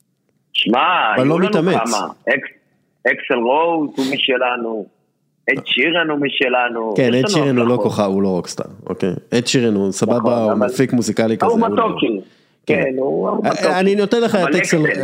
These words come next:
Speaker 2: אני נותן לך את אקסל רוז, וזהו.
Speaker 1: לקחתי.
Speaker 2: וזהו, מי עוד? אין לו,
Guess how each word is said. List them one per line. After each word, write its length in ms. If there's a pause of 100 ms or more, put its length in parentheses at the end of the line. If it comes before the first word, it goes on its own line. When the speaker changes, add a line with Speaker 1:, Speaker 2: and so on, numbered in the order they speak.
(120)
Speaker 2:
אני 140
נותן 180
לך 100
את 160
אקסל 220
רוז, 720 (760)
וזהו. 460 (140)
Speaker 1:
לקחתי. 300 (280)
Speaker 2:
וזהו, 560
מי 180
עוד? 320
אין 100
לו, 80